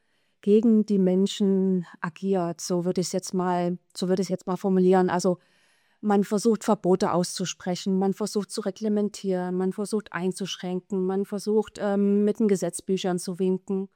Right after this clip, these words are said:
Und, äh, diese Ansätze, die so, die rufen natürlich, ja, großen Unmut hervor oftmals, ne? Also ich habe in der Zeit auch das Wort Reaktanz gelernt, das kannte ich vorher nicht, ne? Also Reaktanz bedeutet ja,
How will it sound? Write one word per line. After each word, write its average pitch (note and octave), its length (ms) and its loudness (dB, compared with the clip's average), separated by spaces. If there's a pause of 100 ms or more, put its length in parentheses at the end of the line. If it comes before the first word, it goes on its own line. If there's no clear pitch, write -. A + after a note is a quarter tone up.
(500)
Und, G#3+ 560 6
äh, G3+ 400 0
diese G#3 300 -4
Ansätze, A#3 420 0
die G#3 100 -6
so, A#3 220 -6 (160)
die G#3 160 0
rufen G#3+ 380 0
natürlich, G#3+ 680 0 (300)
ja, G3+ 580 -4 (480)
großen A3 460 2
Unmut G#3 580 4
hervor G3 640 -2
oftmals, F3 680 -6
ne? G#3 140 0
Also G3+ 240 0
ich F#3 160 -2
habe G3+ 200 0
in G3 100 2
der F#3 160 0
Zeit G3+ 340 -4
auch G#3 280 0 (420)
das - 180 -2
Wort G3+ 220 -2
Reaktanz G3 720 2
gelernt, F#3+ 440 0
das F#3+ 140 -8
kannte G3+ 240 -2
ich G3 100 -8
vorher F#3+ 300 0
nicht, G3+ 320 -2
ne? G#3 180 0
Also F#3 180 -2
Reaktanz F#3+ 540 -2
bedeutet G3+ 500 -2
ja, F#3+ 240 -2